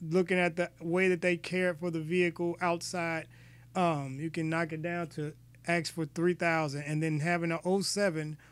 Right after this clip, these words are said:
over an oh six with only twenty thousand more miles, which is about what you would put on a car in another year. So it's a, it's a year. Uh,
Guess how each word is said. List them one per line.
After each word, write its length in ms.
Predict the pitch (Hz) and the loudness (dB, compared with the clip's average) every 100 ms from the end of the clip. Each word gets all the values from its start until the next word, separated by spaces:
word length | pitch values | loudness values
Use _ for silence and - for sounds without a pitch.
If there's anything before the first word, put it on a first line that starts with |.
| - | -2
over 280 | 185 175 175 | 0 2 2
an 100 | 170 | 4
oh 120 | 170 | 2
six 420 | 156 - 196 - | 0 2 2 2
with 140 | 160 156 | -4 0
only 260 | 180 185 | 0 2
twenty 300 | 175 - 196 | 0 0 0
thousand 460 | 180 185 175 165 160 | 2 4 4 2 0
more 260 | 165 175 156 | 0 0 0
miles, 540 | 170 175 156 143 147 - - | 0 0 0 -4 -10 -14 0
which 200 | 175 165 | 2 4
is 140 | 156 | 2
about 320 | 151 151 185 156 | 2 4 4 4
what 200 | 175 156 | 0 0
you 80 | |
would 160 | 160 156 | -2 -2
put 140 | 190 | 0
on 140 | 185 165 | 0 0
a 60 | |
car 300 | 151 190 175 | -2 0 0
in 140 | 151 160 | 0 -2
another 340 | 151 165 156 | -2 -2 -2
year. 440 | 147 160 170 143 143 - - - - - | -2 0 2 0 -8 -18 -20 -20 -20 -12
So 420 | - 151 147 139 | -4 -2 -2 -4
it's 220 | 185 156 160 | -4 -2 -4
a, 120 | 147 - | -6 -2
it's 220 | 185 170 | -2 0
a 60 | |
year. 360 | 160 165 185 180 - - - - - _ - - - | 2 4 4 2 -6 -20 -20 -20 -20 _ -20 -20 -2
Uh, 380 | 175 160 147 | 0 2 -2